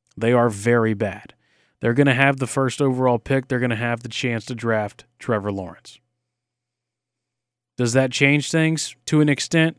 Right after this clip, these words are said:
Yes. Are you gonna go from one and fifteen to fifteen and one?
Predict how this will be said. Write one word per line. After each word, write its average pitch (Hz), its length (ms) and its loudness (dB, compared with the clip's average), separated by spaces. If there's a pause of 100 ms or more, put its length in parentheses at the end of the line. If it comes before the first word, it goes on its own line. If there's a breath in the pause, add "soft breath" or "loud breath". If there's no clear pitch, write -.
(120)
Yes. 117 520 -2 (120)
Are 127 60 -4
you 120 100 0
gonna 127 200 0
go 127 180 2
from 113 240 -4
one 127 160 2
and 135 140 -2
fifteen 139 560 0
to 117 120 -4
fifteen 127 460 -2
and 123 160 -2
one? 139 340 0